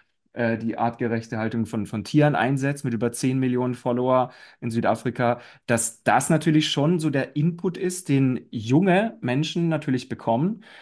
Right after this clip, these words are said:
Und, äh, interessant von, von dem, was du sagst, ja, dann am Anfang das erstmal nicht richtig finden, äh, dann einen Schmerz haben, was verändern wollen.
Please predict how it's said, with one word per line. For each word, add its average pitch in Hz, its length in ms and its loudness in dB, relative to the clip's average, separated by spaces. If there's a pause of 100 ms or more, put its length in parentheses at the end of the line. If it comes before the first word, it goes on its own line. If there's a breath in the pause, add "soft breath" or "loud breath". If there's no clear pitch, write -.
(180 loud breath)
Und, 120 360 -2
äh, 117 100 -2
interessant 127 640 0
von, 131 360 -2
von 123 180 -4
dem, 120 160 2
was 127 160 0
du - 80 -6
sagst, 117 380 -2
ja, 131 220 2 (240 loud breath)
dann 117 160 -2
am 117 100 2
Anfang 147 400 0
das 123 180 0
erstmal 120 480 -2
nicht 113 200 -2
richtig 139 400 -4
finden, 160 520 0
äh, - 160 -6
dann 120 180 0
einen 107 160 -2
Schmerz 120 500 0
haben, 151 420 0
was 117 180 -2
verändern 131 520 -2
wollen. 139 440 0